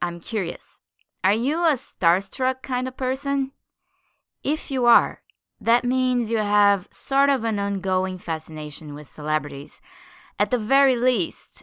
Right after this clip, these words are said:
you're interested in them, and you would probably be in awe if you spotted a celebrity at the supermarket, for example. You wouldn't be able to take your eyes off them. Your heart rate would go up a bit.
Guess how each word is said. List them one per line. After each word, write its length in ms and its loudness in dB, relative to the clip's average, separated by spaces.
you're 320 -2
interested 500 -4
in 140 -8
them, 380 -4
and 540 2
you 220 -2
would 240 -4
probably 720 8
be 180 0
in 100 -2
awe 520 8
if 160 -8
you 40 -10
spotted 580 0
a 60 -14
celebrity 680 -4
at 120 -10
the 60 -18
supermarket, 800 -10
for 140 -8
example. 500 -8
You 200 0
wouldn't 280 2
be 120 6
able 260 6
to 140 -8
take 260 -4
your 160 -2
eyes 300 2
off 260 8
them. 320 -8
Your 180 0
heart 400 4
rate 320 -4
would 140 -8
go 160 0
up 180 -2
a 80 -8
bit. 300 -8